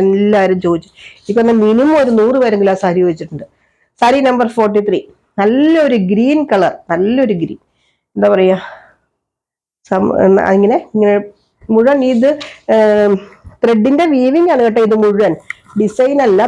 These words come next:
പ്രിന്റ് അല്ല കേട്ടോ. ഇതിന്റെ പല്ലുമൊക്കെ സൂപ്പറാ. ഇതാണ് സാരി നമ്പർ ഫോർട്ടി ത്രീ. ഒരു, ഒരു സാരി കിട്ടിയില്ലെങ്കിൽ അടുത്തത് ചോദിച്ചോളൂ കേട്ടോ. ബംഗാൾ കോട്ടൺ സാരി അല്ലേ, എല്ലാം നല്ലതാ. ഈ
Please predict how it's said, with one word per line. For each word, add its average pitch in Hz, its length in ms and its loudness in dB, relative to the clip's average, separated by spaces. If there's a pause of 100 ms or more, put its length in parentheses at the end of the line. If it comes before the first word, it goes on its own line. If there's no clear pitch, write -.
പ്രിന്റ് 240 320 2
അല്ല 220 220 2
കേട്ടോ. 269 240 0 (880)
ഇതിന്റെ 208 260 -2
പല്ലുമൊക്കെ 208 500 0
സൂപ്പറാ. 185 380 0 (2250)
ഇതാണ് 208 300 2 (200)
സാരി 185 240 2 (100)
നമ്പർ 185 260 0 (720)
ഫോർട്ടി 185 360 0
ത്രീ. - 120 -8 (1900)
ഒരു, 269 100 2 (100)
ഒരു 285 200 2
സാരി 302 300 2
കിട്ടിയില്ലെങ്കിൽ 294 520 0
അടുത്തത് 269 320 -2
ചോദിച്ചോളൂ 226 340 0
കേട്ടോ. 220 220 0
ബംഗാൾ 214 340 0
കോട്ടൺ 220 300 -2
സാരി 247 240 0
അല്ലേ, 220 220 0
എല്ലാം 233 360 -2
നല്ലതാ. 202 280 0 (100)
ഈ - 20 0